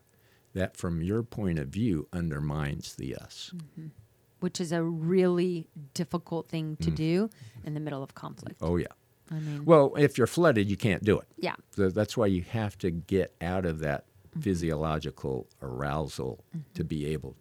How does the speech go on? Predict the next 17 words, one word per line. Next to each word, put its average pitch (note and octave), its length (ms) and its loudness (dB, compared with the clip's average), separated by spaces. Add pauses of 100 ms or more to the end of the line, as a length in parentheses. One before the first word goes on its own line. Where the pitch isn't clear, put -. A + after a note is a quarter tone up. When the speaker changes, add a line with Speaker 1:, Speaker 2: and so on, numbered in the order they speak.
Speaker 1:
to - 120 -8 (100)
even D2+ 280 -6
begin C2+ 460 -8
to - 140 -8
grasp B1+ 600 -8
that. - 240 -12 (120)
Speaker 2:
Mm-hmm. D#3 260 -8 (720)
So - 140 2
you G#3+ 200 6
become A3+ 340 4
aware. G#3+ 440 6 (1200)
Speaker 1:
Yep. A2 240 10 (240)
You A#2 100 -2
become A#2 320 4
aware D3 400 8
of G#2+ 160 4
both A#2+ 340 6